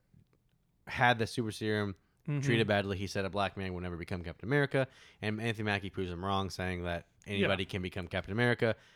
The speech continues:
Speaker 1: A little more said than that, but I think that's all I'm gonna say because I
Speaker 2: I
Speaker 1: think that's,
Speaker 2: agree.
Speaker 1: that was the message there that I wanted to take from it.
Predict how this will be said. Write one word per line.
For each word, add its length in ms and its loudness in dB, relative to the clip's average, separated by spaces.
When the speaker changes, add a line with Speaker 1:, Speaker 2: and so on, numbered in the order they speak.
Speaker 1:
A 60 -8
little 160 6
more 360 6
said 260 2
than 140 -2
that, 240 2
but 80 0
I 80 6
think 140 -2
that's 120 -4
all 140 0
I'm 40 -2
gonna 140 -4
say 300 4
because 220 0
I 40 4
Speaker 2:
I 20 4
Speaker 1:
think 120 2
that's, 120 4
Speaker 2:
agree. 120 2
Speaker 1:
that 160 8
was 140 2
the 160 0
message 480 0
there 200 0
that 100 -2
I 220 6
wanted 320 4
to 60 -2
take 260 -4
from 300 -16
it. 200 -16